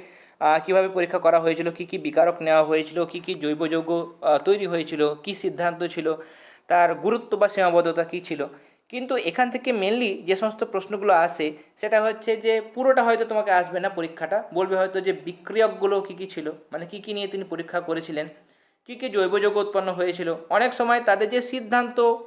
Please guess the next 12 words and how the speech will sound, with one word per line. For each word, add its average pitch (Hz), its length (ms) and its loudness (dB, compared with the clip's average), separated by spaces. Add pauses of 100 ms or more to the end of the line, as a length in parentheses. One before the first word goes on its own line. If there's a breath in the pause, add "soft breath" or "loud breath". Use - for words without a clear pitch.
(160)
বা 175 160 4
গুরুত্ব, 185 500 -2 (120)
সেই 226 120 -4
পরীক্ষার 233 500 0
গুরুত্ব 247 440 -2
কী 240 160 -6
ছিল, 165 240 -4 (220 loud breath)
সেখান 240 280 0
থেকে 240 120 0
কিন্তু 175 260 -6
প্রশ্ন 151 340 -8
আসে। 113 260 -4